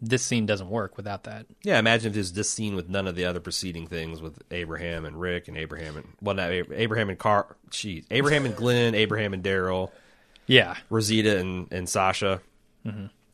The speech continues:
Speaker 2: Uh, and then I even like the long linger on the hilltop because, again, I feel like the dislocation is going to be a character unto itself.
Speaker 1: Hmm.
Speaker 2: And having it just be kind of, like, centered to fade out on was, was pretty nice, too.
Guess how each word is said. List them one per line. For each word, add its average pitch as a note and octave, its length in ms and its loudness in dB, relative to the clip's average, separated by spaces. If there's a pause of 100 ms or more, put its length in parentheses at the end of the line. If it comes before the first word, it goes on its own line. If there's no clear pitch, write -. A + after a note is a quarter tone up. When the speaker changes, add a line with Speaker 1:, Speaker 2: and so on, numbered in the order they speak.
(100)
Speaker 2:
Uh, A#2+ 280 6
and C3+ 140 2
then D#3 100 4
I D3 100 8
even G3 220 4
like E3 180 4
the A#2+ 60 2
long A#2+ 360 6
linger A2+ 400 4
on G2 80 2
the F2 80 -4
hilltop F#2 640 -4
because, F#2+ 300 -4
again, G#2 380 2
I F#2 80 0
feel A2 200 0
like G2 160 2
the F2 60 -12
dislocation F#2+ 1040 -2
is F#2 200 -6
going F#2+ 240 -4
to F#2 60 -8
be F2+ 160 -4
a E2+ 60 -2
character F#2 500 -4
unto F2+ 320 -6
itself. D2+ 760 -6 (360)
Speaker 1:
Hmm. G#2+ 160 -2
Speaker 2:
And G2 120 -6
having G2+ 300 2
it F#2 120 -2
just F#2 160 -8
be G2 140 -4
kind F#2+ 180 -2
of, F2+ 60 -4
like, E2+ 140 -4
centered F#2 520 -2
to E2 80 -4
fade F2+ 280 -2
out F2+ 180 0
on E2 180 -4
was, D#2 220 -8
was F2 140 -10
pretty D#2+ 200 -10
nice, D2 260 -8
too. D#2 300 -10